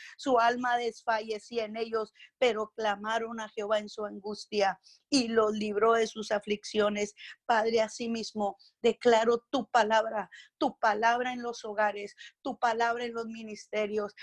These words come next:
en el nombre de Jesús, Padre bendito de la gloria, y declaramos que la gente se levanta, Padre amado,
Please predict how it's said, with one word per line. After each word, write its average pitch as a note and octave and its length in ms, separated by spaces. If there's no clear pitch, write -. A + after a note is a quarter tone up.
en A#3 200
el A3 300
nombre A#3+ 400
de A#3 140
Jesús, A3 580
Padre A#3+ 440
bendito A#3 720
de A#3+ 140
la A3 180
gloria, G#3+ 500
y B3+ 180
declaramos A3+ 920
que A3+ 100
la - 180
gente A#3 560
se A3+ 240
levanta, A3 720
Padre A#3 400
amado, A3+ 540